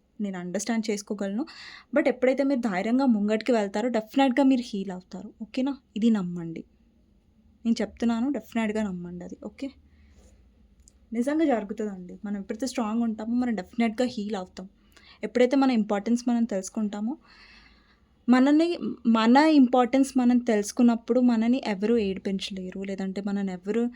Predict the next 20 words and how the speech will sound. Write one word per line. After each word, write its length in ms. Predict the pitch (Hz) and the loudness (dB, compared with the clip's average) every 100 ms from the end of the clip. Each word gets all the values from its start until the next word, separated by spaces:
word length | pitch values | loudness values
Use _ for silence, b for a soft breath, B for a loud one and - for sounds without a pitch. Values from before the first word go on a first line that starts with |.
| B B - | B B -6
మనని 260 | 208 208 | -4 -2
ఎవరు 240 | 190 208 240 | -2 -2 0
మోసం 360 | 220 185 220 214 | 0 -2 -2 -4
చేయలేరు, 540 | - 190 202 196 196 | -2 -4 -2 -4 -4
మనని 360 | 202 196 196 196 | -4 -4 -4 -2
లో 200 | 190 208 | -2 -2
చేయలేరు. 580 | - 185 190 196 175 - | -2 -4 -4 -6 -6 -6
Because 300 | 220 254 269 | 2 4 4
ఏంటంటే 520 | 269 247 240 240 233 277 B B B B B | 4 4 4 2 2 -2 B B B B B
ఎప్పుడైతే 400 | 240 - 277 285 | -6 4 4 6
మన 240 | 277 262 - | 4 2 0
ఎనర్జీ 420 | 220 220 240 247 262 | 0 2 4 4 2
స్ట్రాంగ్ 400 | - 220 214 226 | 0 -2 2 2
ఉంటుందో 520 | 214 202 202 208 277 b b | 0 0 -2 -2 -6 b b
మన 140 | 220 214 | 0 0
లైఫ్లో 380 | 208 185 247 240 | 0 -2 2 2
మనం 180 | 240 240 | 4 2
చాలా 160 | 196 202 | -2 -4
గ్రో 220 | 185 185 | -4 -6
అవుతాం. 400 | 175 - - 277 | -6 -12 -12 -12